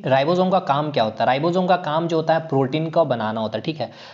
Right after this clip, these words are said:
राइबोसोम का mainly काम होता है प्रोटीन का बनाना, इसलिए इसे प्रोटीन फैक्ट्री भी कहते हैं।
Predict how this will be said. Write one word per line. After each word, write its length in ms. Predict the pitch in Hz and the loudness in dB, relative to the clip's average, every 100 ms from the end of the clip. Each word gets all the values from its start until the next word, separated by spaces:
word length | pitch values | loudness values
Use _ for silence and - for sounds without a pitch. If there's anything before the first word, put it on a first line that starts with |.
| - | -2
राइबोसोम 400 | 131 147 185 190 | 0 2 2 2
का 100 | 190 | 2
mainly 320 | 165 160 170 175 | 2 0 0 0
काम 160 | 165 | 2
होता 200 | 170 170 | 2 2
है 80 | 165 | 2
प्रोटीन 340 | 147 139 156 | 2 2 0
का 120 | 165 156 | 2 2
बनाना, 480 | 131 131 135 151 165 | 2 0 0 0 0
इसलिए 280 | 180 196 190 | 0 2 2
इसे 280 | 160 165 | 2 0
प्रोटीन 400 | 185 156 143 165 | 0 2 0 0
फैक्ट्री 380 | 160 143 139 156 | 0 0 2 0
भी 100 | 151 | 0
कहते 300 | 139 110 - | 2 0 0
हैं। 180 | 110 107 | -6 -6